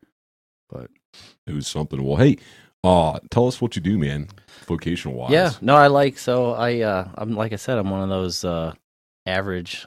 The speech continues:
Speaker 3: Americans, if you will, from a story standpoint. Grew up in a small town called Napoleon, Ohio.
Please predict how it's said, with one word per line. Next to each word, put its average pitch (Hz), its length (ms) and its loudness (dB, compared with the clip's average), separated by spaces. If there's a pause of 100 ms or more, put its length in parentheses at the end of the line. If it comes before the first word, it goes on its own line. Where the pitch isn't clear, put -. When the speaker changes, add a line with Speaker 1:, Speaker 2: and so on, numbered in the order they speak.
(140)
Speaker 3:
Americans, 90 580 -4
if 78 160 -12
you 73 100 -12
will, 73 300 -12
from 95 160 -4
a 87 40 -4
story 104 340 -2
standpoint. 76 520 -12
Grew 101 140 -8
up - 120 -10
in 101 40 -12
a 95 80 -10
small 98 320 -6
town 98 360 0
called 98 220 4
Napoleon, 101 440 0
Ohio. 95 500 -6